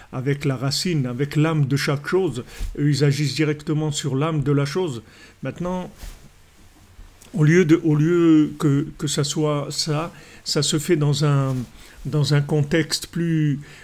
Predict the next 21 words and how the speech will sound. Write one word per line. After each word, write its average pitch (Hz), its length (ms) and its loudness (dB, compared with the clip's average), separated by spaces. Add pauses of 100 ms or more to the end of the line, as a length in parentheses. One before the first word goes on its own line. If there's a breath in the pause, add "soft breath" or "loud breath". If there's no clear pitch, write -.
(160)
plus, 151 400 4
euh, 135 340 2
adapté 147 720 2 (240 loud breath)
à 143 120 -2
nos 143 100 2
récipients, 147 600 0
c'est-à-dire 127 320 -4
à - 20 -4
notre 131 220 -4
façon 143 320 -2
de 131 100 -2
vivre. 127 420 -2 (360 loud breath)
Et 135 80 -2
ce - 100 -2
contexte-là, 170 720 -2
c'est 196 160 -2
un 170 80 -4
contexte 170 580 -6
de, 143 320 -2
d'échange 147 540 -2
matériel. 143 640 2